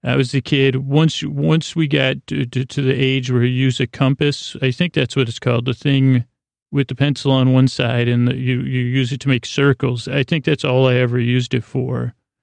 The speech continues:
And, you know, I tried to crack locker codes with, it was the wrong tool for that. It would get you a detention for trying to break into somebody's locker, but it wouldn't get you in their locker.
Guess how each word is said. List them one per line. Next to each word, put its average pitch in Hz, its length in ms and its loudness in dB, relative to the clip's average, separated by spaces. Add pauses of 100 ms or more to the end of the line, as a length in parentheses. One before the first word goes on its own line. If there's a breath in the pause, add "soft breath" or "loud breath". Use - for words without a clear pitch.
(680)
And, 139 280 2
you 139 60 2
know, 127 80 4
I 117 40 2
tried 127 240 0
to 127 80 -2
crack 127 480 -2
locker 127 460 0
codes 123 640 -2
with, 139 240 -2
it 156 80 -4
was 135 260 2
the 139 80 0
wrong 139 240 6
tool 135 320 4
for 135 160 -2
that. 123 340 -2
It 131 140 2
would 135 160 2
get 139 240 0
you 143 80 4
a 131 40 4
detention 135 640 0
for - 160 -2
trying 127 260 0
to 127 60 2
break 131 240 0
into 123 200 0
somebody's 123 420 0
locker, 123 420 -2
but 123 200 0
it - 20 0
wouldn't 131 300 2
get 135 140 0
you 127 160 0
in 135 180 4
their 123 180 0
locker. 127 680 -6